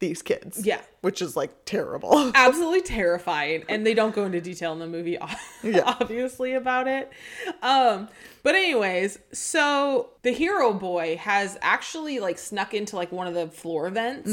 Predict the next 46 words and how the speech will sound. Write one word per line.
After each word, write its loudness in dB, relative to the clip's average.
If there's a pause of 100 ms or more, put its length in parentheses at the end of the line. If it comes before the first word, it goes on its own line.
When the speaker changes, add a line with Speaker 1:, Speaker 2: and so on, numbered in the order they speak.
Speaker 1:
Mm-hmm. -6
Speaker 2:
or -2
whatever -2
with -2 (300)
his 2
mouse, -6
Daisy. -6 (380)
And 2
so 2
as 2 (540)
the, 4
as 2
Bruno, -2
the -6
mouse, 2
is -6
trying -2
to, -4
like, -4 (100)
run -4
away -2
from -6
these -6
women, -4 (280)
all 4
of 0
a -6
sudden, 0 (580)
Daisy 4
starts 0
talking 0
and 2
is 4
like, 2
"Come 4
on, 8
get 2
over 8
here. 8
I'll 8
get 8
'em," 10
blah, 2
blah, 4
blah. 2
And, 4